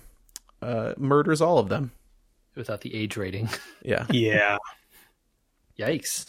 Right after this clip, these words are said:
Speaker 1: Literally
Speaker 2: Dang.
Speaker 1: murders all of them. And so you've spent the whole episode assuming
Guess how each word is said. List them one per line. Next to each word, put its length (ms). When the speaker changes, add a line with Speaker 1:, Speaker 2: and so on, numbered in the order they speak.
Speaker 1:
Literally 760
Speaker 2:
Dang. 80
Speaker 1:
murders 680
all 180
of 120
them. 220
And 160
so 360
you've 240
spent 380
the 100
whole 180
episode 520
assuming 720